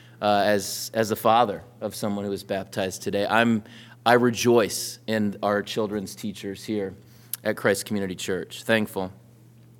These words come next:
I already did this privately, but, uh, it's, you know, since Zach did it publicly, I guess I gotta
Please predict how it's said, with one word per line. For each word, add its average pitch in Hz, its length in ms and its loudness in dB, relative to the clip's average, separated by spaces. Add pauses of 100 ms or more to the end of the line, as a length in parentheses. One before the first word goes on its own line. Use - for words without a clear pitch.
(380)
I 131 60 6
already 160 160 10
did 135 240 8
this 127 160 0
privately, 123 540 6
but, 110 300 2
uh, 107 220 2
it's, - 260 -6
you 117 100 4
know, 110 100 2
since 113 300 0
Zach 110 300 6
did 107 120 2
it 101 100 -4
publicly, 98 480 -2
I 98 80 -4
guess 98 260 -4
I 104 80 -4
gotta 101 280 0